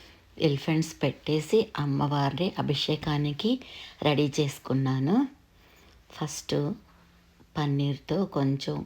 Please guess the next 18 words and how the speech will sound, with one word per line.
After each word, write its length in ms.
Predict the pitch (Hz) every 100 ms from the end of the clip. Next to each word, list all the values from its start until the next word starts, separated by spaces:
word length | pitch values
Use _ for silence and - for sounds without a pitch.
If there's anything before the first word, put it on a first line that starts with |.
| -
కడిగేసి 680 | 143 135 135 139 - 202 254 - - - - - - -
తర్వాత 540 | 147 139 135 139 180 170
పాలతో 460 | 143 139 147 175 165
అభిషేకం 680 | 135 139 - 135 156 165 165
చేసుకుంటున్నాను. 1120 | 139 131 - 117 123 123 - 127 139 196 254 _ - - - - -
ఈ 140 | 170
అమ్మవారి 640 | 156 151 156 165 160 165 170
విగ్రహము 800 | 170 151 160 180 180 165 180 233
సాలిడ్ 540 | - 147 147 156 151
విగ్రహము. 800 | 143 135 139 139 143 139 180 294 - - - - - - - -
సాలిడ్ 400 | 165 170 175 170
విగ్రహానికే 920 | 170 160 175 175 170 165 160 - 208
పూజ 400 | - 160 160 151 160
చేస్తే 560 | 151 - - 185 175 165 - - - -
మంచిదంటారు, 720 | 165 156 156 165 151 143 147 175
లోపల 460 | 190 165 151 165
హాలో 520 | 170 170 151 151 160 147
ఉండకుండా 720 | 147 143 143 151 147 147